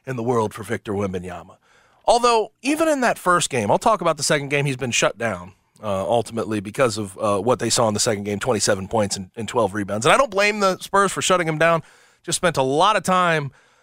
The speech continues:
uh, over in France in a finals run. He's played a lot of ball lately. He maybe needs to,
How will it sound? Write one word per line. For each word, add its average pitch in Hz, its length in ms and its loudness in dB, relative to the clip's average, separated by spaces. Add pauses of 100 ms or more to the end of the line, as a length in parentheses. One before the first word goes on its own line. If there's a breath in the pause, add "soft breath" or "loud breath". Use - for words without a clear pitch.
uh, 135 180 2
over 165 320 2
in 147 80 -2
France 170 680 0 (100)
in 135 160 0
a 123 80 2
finals 165 480 2
run. 160 460 2
He's 127 140 -6
played 175 180 2
a - 20 2
lot 151 300 2
of 160 100 -2
ball 160 320 2
lately. 151 460 0
He 151 80 -4
maybe 156 260 2
needs 151 360 -2
to, 123 200 0